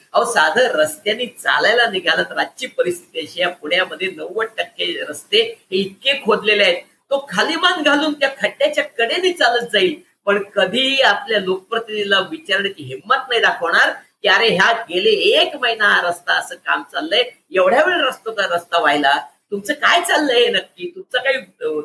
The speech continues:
त्या महापालिकेच्या अधिकाऱ्यांवर काही दबाव आहे का नाही?" हे विचारण्याची हिंमत तो ठेवत नाही.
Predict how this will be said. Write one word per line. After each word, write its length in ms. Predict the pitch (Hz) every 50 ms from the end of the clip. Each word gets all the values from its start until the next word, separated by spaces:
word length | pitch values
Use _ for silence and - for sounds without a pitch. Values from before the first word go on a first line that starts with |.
| - _
त्या 440 | 180 185 190 175 165 160 156 - - - - _
महापालिकेच्या 640 | 127 147 180 - - - 226 - 233 226 240 208 -
अधिकाऱ्यांवर 580 | - 202 196 - 214 208 214 214 220 214 214
काही 260 | - - 214 226 214 - - _ _ _ _
दबाव 280 | - - - 208 226 208
आहे 260 | 156 143 143 269 -
का 120 | - 311 302
नाही?" 280 | 262 226 190 180 175 - - _ _ _ _ _ _ 190
हे 200 | 277 330 359 294
विचारण्याची 560 | 254 202 - 262 247 233 233 233 226 240 247
हिंमत 380 | 185 180 170 170 - 190 208
तो 260 | 202 - - - 196 196
ठेवत 460 | - 135 131 135 151 175 180 175 - _
नाही. 540 | - 131 131 131 127 143 170 180 160 123 -